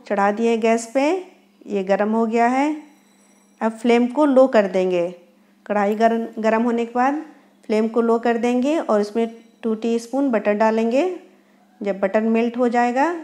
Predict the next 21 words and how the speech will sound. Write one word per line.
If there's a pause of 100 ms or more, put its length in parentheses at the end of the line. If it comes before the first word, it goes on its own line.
(140)
तो
इसमें
मैदा
डालेंगे। (1080)
फ्रेंड्स,
जितना (260)
बटर
इस्तेमाल
करते
हैं
उतना
ही
इसमें (640)
मैदा
डालते
हैं,
तो (880)
टू
टीस्पून
मैदा
डालेंगे